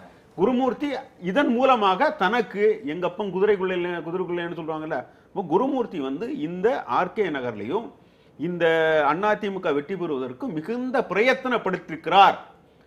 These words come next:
அது தோல்வி அடையும் பொழுது அதனுடைய வெளிப்பாடாக இந்த வார்த்தைகள் வெளிப்பட்டிருக்குன்னு தான் நான் நினைக்கிறேன்.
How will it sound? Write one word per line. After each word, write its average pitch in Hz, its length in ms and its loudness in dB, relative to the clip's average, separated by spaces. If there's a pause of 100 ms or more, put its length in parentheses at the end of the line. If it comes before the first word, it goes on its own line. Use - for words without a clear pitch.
(100)
அது 190 280 -2
தோல்வி 285 380 8
அடையும் 185 260 2
பொழுது 143 300 -2
அதனுடைய 170 500 0
வெளிப்பாடாக 180 600 2
இந்த 202 240 -2
வார்த்தைகள் 165 480 0
வெளிப்பட்டிருக்குன்னு 151 380 -6
தான் 240 140 -6
நான் 139 140 0
நினைக்கிறேன். 98 340 -10